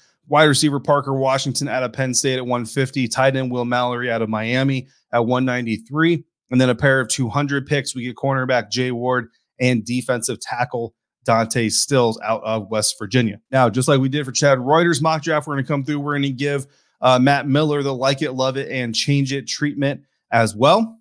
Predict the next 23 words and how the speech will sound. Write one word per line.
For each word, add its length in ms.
And 100
in 60
Matt 200
Miller's 400
draft, 340
I 60
really 420
like 460
the 140
addition 440
of 160
offensive 420
tackle 420
Jalen 540
Duncan, 380
a, 100
a 120
second 480
day 220
pick, 300
third 300
round 280
pick. 240